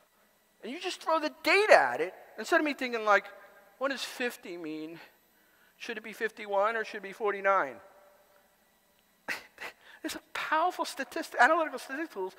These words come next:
will take that data and tell you what fifty means. It'll tell you whether it's three sigma above or three sigma below. They call that a special cause. Or if you're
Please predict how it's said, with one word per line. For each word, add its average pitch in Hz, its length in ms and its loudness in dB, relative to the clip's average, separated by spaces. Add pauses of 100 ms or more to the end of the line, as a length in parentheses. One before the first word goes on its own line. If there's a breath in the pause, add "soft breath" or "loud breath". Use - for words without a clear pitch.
will 240 80 -6
take 320 320 -2
that 254 180 4
data 269 320 2
and 240 160 -6
tell 311 180 2
you 285 160 -6
what 247 140 4
fifty 285 300 -8
means. 294 420 -6 (1400)
It'll 247 120 -4
tell 285 200 12
you 311 120 4
whether 262 180 8
it's - 180 -6 (120)
three 294 140 -2
sigma 269 340 4
above 247 320 10
or 277 80 0
three 262 180 -4
sigma 262 300 -2
below. 277 380 8 (1040)
They - 60 -16
call 226 140 4
that 208 60 8
a 202 40 2
special - 300 0
cause. - 420 0 (1160)
Or 302 360 12 (1000)
if 269 180 -2
you're 320 320 10